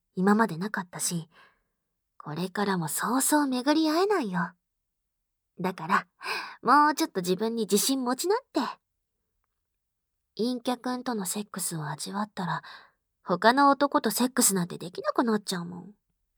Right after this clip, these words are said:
ほら、一緒にベッドに上がってみよう。私の部屋にあるベッドより寝心地いいから、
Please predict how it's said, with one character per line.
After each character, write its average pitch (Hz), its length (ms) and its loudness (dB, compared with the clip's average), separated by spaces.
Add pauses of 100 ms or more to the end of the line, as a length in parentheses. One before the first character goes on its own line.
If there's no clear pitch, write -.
(420)
ほ 247 180 -6
ら、 233 160 2 (640)
一 240 120 0
緒 285 140 4
に 277 140 -2
ベ 285 100 6
ッ 285 60 -2
ド 220 100 0
に 180 140 0
上 175 60 0
が 208 100 -4
っ 214 60 -4
て 226 140 -6
み 226 120 -6
よ 320 100 2
う。 - 140 -4 (1600)
私 214 380 -2
の 262 160 -2
部 254 80 -4
屋 254 180 0
に 220 180 0
あ 190 40 -4
る 175 140 -6
ベ 196 100 2
ッ 214 120 -2
ド 202 80 -2
よ 180 100 0
り 165 80 -6
寝 165 140 -4
心 208 240 0
地 - 240 -4
い - 20 -2
い 247 60 -8
か 220 120 -4
ら、 185 160 -2